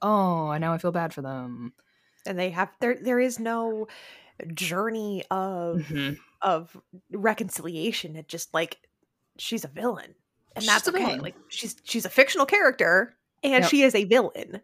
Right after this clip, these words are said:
Speaker 2: This is okay. Um,
Speaker 1: Yep. And you
Speaker 2: but
Speaker 1: can humanize people without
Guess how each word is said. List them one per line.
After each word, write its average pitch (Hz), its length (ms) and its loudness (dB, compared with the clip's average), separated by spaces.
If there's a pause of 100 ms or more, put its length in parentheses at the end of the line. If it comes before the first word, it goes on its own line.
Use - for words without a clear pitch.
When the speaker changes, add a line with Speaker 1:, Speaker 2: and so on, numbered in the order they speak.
Speaker 2:
This 269 260 -2
is 220 120 0
okay. - 640 -4 (680)
Um, 165 120 -8
Speaker 1:
Yep. 139 200 0
And - 720 -2
you 254 40 6
Speaker 2:
but - 40 0
Speaker 1:
can 262 100 4
humanize 214 600 4
people 160 320 0
without 151 460 0